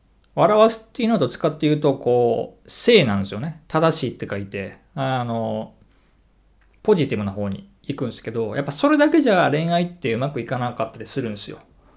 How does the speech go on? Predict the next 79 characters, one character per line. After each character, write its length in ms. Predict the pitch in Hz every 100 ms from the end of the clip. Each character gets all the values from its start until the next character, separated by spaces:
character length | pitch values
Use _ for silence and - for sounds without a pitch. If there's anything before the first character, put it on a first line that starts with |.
| _ _ -
い 40 |
や、 40 | 147
褒 160 | 180
め 140 | 226 311
れ 100 | 294
ば 140 | 147
い 100 | 123
い 20 |
の 120 | 110
か、 180 | 101 104
優 60 | 131 220
し 100 | 214
く 100 | -
す 100 | -
れ 80 | 156
ば 60 |
い 40 | 123
い 20 |
の 80 | 117
か 100 | 110
っ 100 | -
て 80 | 110
わ 40 |
け 60 | 113
で 60 |
も 100 | 110
な 100 | 110
く 120 | 104
て、 340 | - 143 110 - - - - _
こ 120 | 196
う 60 | 208
い 60 | 208
う 20 |
ね、 300 | 208 220 - _ -
例 120 | 131
え 40 |
ば、 240 | 117 104 - - - -
「い 40 | -
や、 80 | 139
お 20 |
前 140 | 135
バ 180 | 107 147
カ 140 | 196
だ 140 | 170 135
な」 220 | 151 170
み 60 | 147
た 80 | 110
い 100 | 104
な。 300 | 98 - - _ _ _ _ _ _ 156 143
そ 200 | 240 262
う 60 |
い 60 | 269
う 20 |
ち 80 | 302
ょ 40 |
っ 20 |
と 60 | 233
い 140 | 185
じ 140 | 208 269
る 80 | 277
よ 180 | 285
う 60 | 143
な、 460 | 135 143 110 - - _ _ -
こ 140 | 175
う 40 | 170
い 20 |
う 40 |
ね、 60 | 175
負 120 | 285
の 120 | 208
コ 120 | 147
ミ 60 | 143
ュ 20 |
ニ 120 | 143
ケ 180 | 143 135
ー 40 | 117
シ 100 | 110
ョ 60 |
ン 180 | 98